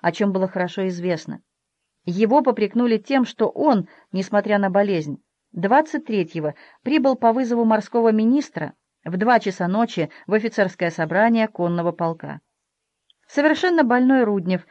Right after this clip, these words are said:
с большим трудом действительно приехал в собрание, но, видя, что распоряжения отдаются его заместителю, он с разрешения командующего сводным отрядом вернулся домой. События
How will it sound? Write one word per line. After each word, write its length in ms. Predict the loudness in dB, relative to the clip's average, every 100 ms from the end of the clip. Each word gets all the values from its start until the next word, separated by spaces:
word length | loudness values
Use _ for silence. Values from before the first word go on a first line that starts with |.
| -20 -16
с 100 | 0
большим 340 | 0 2 0
трудом 340 | 0 2 2 2
действительно 540 | 0 -4 -6 -2 -2
приехал 400 | -2 -4 -4 -6
в 60 | -4
собрание, 600 | -4 0 0 0 -4 -8 _ _ _ _ _
но, 180 | 0 2
видя, 260 | 2 0 -2
что 160 | -2
распоряжения 640 | -4 -4 -4 -2 -2 0 0
отдаются 480 | 0 0 0 -2 -4
его 140 | -4
заместителю, 800 | -2 -2 -4 -6 -8 -6 -8 -8 _ _ _ 2
он 320 | 4 4 2 -6 -14
с 100 | -6
разрешения 600 | -4 -4 -4 -2 0 0
командующего 840 | 0 2 2 2 2 -2 -2 -6
сводным 440 | -4 -2 -2 -2 -4
отрядом 480 | -4 -4 -2 -4 -6 -16
вернулся 560 | -8 -6 -4 -6 -6 -8
домой. 400 | -6 -8 -8 -12 _ _ _ _ _ _ _ _
События 720 | -4 -2 0 -2 -2 -2 -2